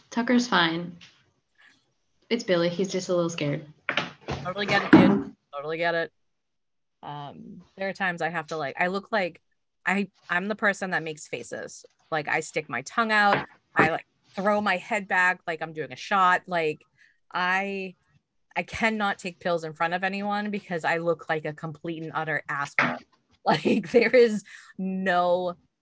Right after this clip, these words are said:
Speaker 2: there is no dainty or cute way about it. It's like, I look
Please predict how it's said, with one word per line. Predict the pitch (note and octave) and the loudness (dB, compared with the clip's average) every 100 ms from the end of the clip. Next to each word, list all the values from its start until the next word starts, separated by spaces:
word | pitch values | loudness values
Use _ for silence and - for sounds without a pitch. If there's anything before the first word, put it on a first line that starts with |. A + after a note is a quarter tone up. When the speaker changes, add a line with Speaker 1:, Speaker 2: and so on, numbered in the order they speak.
| _ - | _ -10
Speaker 2:
there | F3+ | -8
is | F3+ F3 | -8 -10
no | E3+ D3+ | -6 -6
dainty | D#3 F3 F#3 F#3 G#3+ G3 F3 F3 | -4 -6 -4 -4 -4 -4 -4 -2
or | D#3+ D#3 D#3 D#3+ _ | -2 0 -2 -4 _
cute | - G#3 F#3+ | -8 -4 -2
way | F3 F3 | 0 0
about | D#3+ D3+ C#3+ D#3+ | 0 0 0 2
it. | F#3+ G3 - | 0 -2 -2
It's | D#3+ D#3 - | -4 -4 -8
like, | D3+ D#3 D#3 - | -4 -4 -6 -6
I | D#3+ E3 | -4 -2
look | D#3+ D#3 D3+ | -2 -2 -2